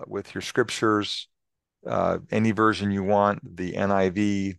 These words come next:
the King James Version. We're reading from the Dead Sea Scrolls, and there's a lot of names and places. Just be prepared to help. We're gonna help you slog through these names, and, uh,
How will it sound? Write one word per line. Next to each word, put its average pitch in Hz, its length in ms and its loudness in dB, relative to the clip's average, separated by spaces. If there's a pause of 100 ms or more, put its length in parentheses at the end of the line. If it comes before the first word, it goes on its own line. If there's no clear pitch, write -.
(100)
the - 80 -6
King 98 300 -2
James 98 280 0
Version. 95 440 0
We're 120 160 2
reading 110 260 0
from 104 140 -8
the 95 60 -2
Dead 98 220 4
Sea - 200 -12
Scrolls, 110 640 2 (960)
and 95 420 -2 (160)
there's 120 240 0
a 113 40 -4
lot 110 340 4
of 113 180 -2
names 120 640 0
and 107 240 -6
places. 110 580 0
Just - 320 -6
be 110 140 -2
prepared 95 640 4 (800)
to 95 520 -4 (480)
help. 113 240 2 (1400)
We're 117 160 2
gonna 113 140 2
help 113 280 2
you 98 180 -4
slog 113 480 4
through 107 320 -2
these 92 180 -6
names, 92 600 -2 (600)
and, 92 580 0
uh, 87 380 2